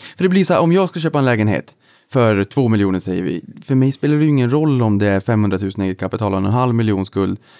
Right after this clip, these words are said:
eller en och en halv miljon eget kapital och femhundratusen i skuld. Jag bryr mig ju bara om vad jag måste betala för den här lägenheten,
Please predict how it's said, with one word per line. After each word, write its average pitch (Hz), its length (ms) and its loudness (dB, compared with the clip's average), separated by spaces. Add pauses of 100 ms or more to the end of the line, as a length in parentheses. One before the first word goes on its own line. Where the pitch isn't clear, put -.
(160)
eller 95 540 0
en 90 220 0
och 98 60 0
en 101 60 0
halv 123 180 2
miljon 110 260 2
eget 95 240 -2
kapital 95 360 -2
och 92 80 -2
femhundratusen 104 800 0
i 92 40 -4
skuld. 95 320 -4
Jag 107 140 0
bryr 113 200 0
mig 110 140 2
ju 104 60 0
bara 101 200 0
om 95 100 -2
vad 95 120 -2
jag 95 80 -2
måste 92 240 -6
betala 120 680 0
för 98 140 -6
den 90 80 -2
här 90 80 0
lägenheten, 92 540 -2